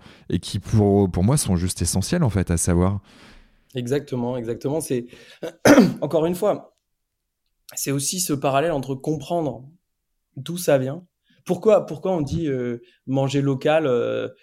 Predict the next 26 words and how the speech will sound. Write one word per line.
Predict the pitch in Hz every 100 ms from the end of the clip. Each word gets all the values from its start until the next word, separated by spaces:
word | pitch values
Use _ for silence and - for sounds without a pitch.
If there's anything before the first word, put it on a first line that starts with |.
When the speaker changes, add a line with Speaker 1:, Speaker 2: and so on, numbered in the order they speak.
| _
Speaker 2:
c'est | - - 127
bon, | 139 151 143
euh, | 123 120 120 117
pour | 123
la | 131
planète | 123 127 147 139 -
et | 151
pour | 139 143
l'environnement ? | 131 127 131 131 131 - _ _ _
Eh, | 117 120
parce | 117
que, | - 139 127 123 -
Speaker 1:
Mm. | 135
Speaker 2:
parce | 120
que | -
la | 123 120
maturité | 120 - 123 123 147
est | 139
plus | 123 131 127
atteinte. | 127 196 180 -
Et | 131 120
maturité, | 123 135 131 131 135 131
ça | 180 139
veut | 123
dire | 123 -
quoi ? | 127 131